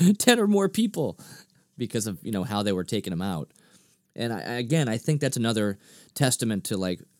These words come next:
who the Mandalorians are and why Din was more accepting of who they were, because they were good fighters.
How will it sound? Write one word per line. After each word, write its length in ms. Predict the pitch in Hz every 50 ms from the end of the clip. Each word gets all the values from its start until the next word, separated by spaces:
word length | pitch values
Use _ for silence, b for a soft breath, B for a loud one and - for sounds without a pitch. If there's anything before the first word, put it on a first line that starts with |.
| _ _
who 180 | - - 160 156
the 80 | 131
Mandalorians 760 | 117 117 113 110 104 101 101 98 95 92 92 90 90 90 92 107
are 400 | 139 151 131 98 87 87 90 - B B B B B B
and 300 | 95 98 101 98 90 85
why 480 | 95 107 113 120 117 110 107 101 95 95
Din 400 | 90 95 113 107 107 101 98 95
was 320 | 92 90 90 90 - - -
more 500 | - 107 104 107 107 104 101 101 - - - _ _ _ _ -
accepting 640 | 104 - - - - 160 156 156 - 120 107 92 90
of 120 | 90 90
who 140 | - 120 104
they 120 | 82 95 85
were, 200 | 87 101 95 85
because 360 | 82 90 - 101 90 - -
they 80 | 104
were 120 | 110 139 147
good 160 | 156 170 -
fighters. 560 | - - 131 202 139 87 - - - - -